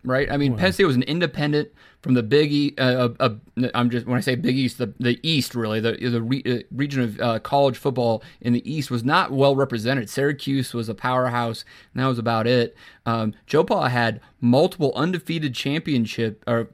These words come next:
Speaker 1: undefeated teams in the seventies that didn't get to play for a national title because they didn't have enough respect
Speaker 2: They weren't even in a
Speaker 1: to
Speaker 2: league.
Speaker 1: actually even get into the title game. Um, so it wasn't until he finally won in eighty-two and then eighty-six that he got the titles. But, I mean, that,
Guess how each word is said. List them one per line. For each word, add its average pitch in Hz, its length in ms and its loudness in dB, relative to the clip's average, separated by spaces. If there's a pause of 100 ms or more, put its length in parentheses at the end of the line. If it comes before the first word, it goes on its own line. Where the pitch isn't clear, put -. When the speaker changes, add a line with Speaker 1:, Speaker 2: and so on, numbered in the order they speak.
(140)
Speaker 1:
undefeated 151 480 0
teams 170 240 -4
in 123 80 -6
the 113 80 -6
seventies 151 500 0
that 127 80 -4
didn't 131 220 -2
get 127 80 0
to 120 80 0
play 160 360 -4
for 147 200 -4
a - 20 0
national 110 400 -6
title 120 260 -8
because 135 220 -2
they 123 80 0
didn't 151 180 -2
have 139 200 0
enough 139 180 -2
respect 113 540 -6
Speaker 2:
They 113 40 2
weren't 120 140 2
even 117 240 2
in 120 60 4
a 117 120 2
Speaker 1:
to 104 60 0
Speaker 2:
league. - 0 -
Speaker 1:
actually 147 440 4
even 143 180 0
get 156 160 2
into 156 80 0
the 139 100 -4
title 151 400 0
game. 110 320 -8 (460)
Um, 113 560 -2 (360)
so 131 420 2
it 131 80 4
wasn't 175 280 4
until 139 540 4 (340)
he 131 140 -2
finally 143 240 0
won 131 200 2
in 127 100 2
eighty-two 135 540 -2
and 123 80 0
then 120 100 2
eighty-six 117 600 -6
that 113 120 -4
he 117 100 -4
got 123 160 -4
the 107 60 -12
titles. 131 500 -6
But, 117 260 -6
I 120 60 -4
mean, 120 180 0
that, 131 120 -6